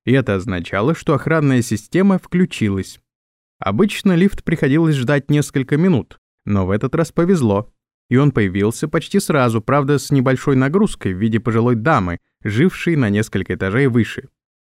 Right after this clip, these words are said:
«Доброе утро», как можно более нейтрально произнес Джо и уставился на кнопочную панель. Дама не ответила, глядя на попутчика так, будто встретила злодея, за которым охотилась много лет.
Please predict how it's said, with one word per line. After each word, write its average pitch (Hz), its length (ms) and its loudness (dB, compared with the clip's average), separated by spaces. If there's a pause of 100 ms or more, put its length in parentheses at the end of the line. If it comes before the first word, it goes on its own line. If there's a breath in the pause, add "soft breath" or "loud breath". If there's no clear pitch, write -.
«Доброе 180 380 2
утро», 104 400 -2 (180)
как 110 180 -4
можно 127 320 4
более 104 280 2
нейтрально 156 580 0
произнес 113 500 0
Джо 131 280 0 (200)
и 117 80 -4
уставился 147 840 -2 (180)
на 98 200 0
кнопочную 120 760 -2
панель. 101 380 -2 (640)
Дама 170 340 4
не 226 80 6
ответила, 139 600 0 (220)
глядя 117 380 2
на 95 120 0
попутчика 95 580 -4 (100)
так, 104 320 -2
будто 147 440 0
встретила 143 500 2
злодея, 123 600 4
за 101 160 -2
которым 135 380 0
охотилась 131 600 -2
много 113 380 0
лет. 98 320 0